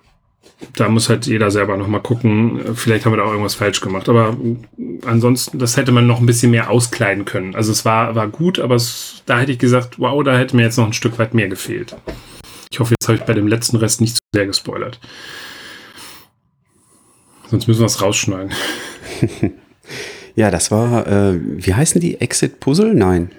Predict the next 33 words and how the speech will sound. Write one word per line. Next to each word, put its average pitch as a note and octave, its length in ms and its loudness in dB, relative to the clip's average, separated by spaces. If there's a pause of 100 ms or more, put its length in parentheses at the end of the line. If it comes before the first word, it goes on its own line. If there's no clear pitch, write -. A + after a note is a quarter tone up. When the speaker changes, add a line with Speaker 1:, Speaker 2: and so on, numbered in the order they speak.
(160)
Speaker 2:
so F2+ 160 -6
heißen F#2+ 160 -4
die G#2+ 60 -2
Ravensburger. F2+ 280 -2
Speaker 1:
Also B2+ 120 4
das C3 120 2
ist, - 260 -2 (1120)
mm, D3 800 2
also C3+ 240 4
die, C#3 240 0
lustigerweise C#3 680 4
heißen C3 300 2
die C3 60 4
ja B2 100 6
gleich, A#2 480 0
ne? E3+ 220 2
Also B2+ 420 2
das A#2+ 200 2
Ravensburger C#3 760 0
Exit, - 640 -2
äh, C#3+ 40 -2
heißt B2 520 2
auch C#3 200 -4
Exit D3+ 400 -2
Puzzle D#3+ 460 2
und, C#3 380 2
äh, C3 360 2
das B2+ 280 -2
Ding C3+ 260 0
heißt B2+ 240 2
jetzt B2+ 160 -6
einfach, B2+ 500 -2
ähm, B2 500 2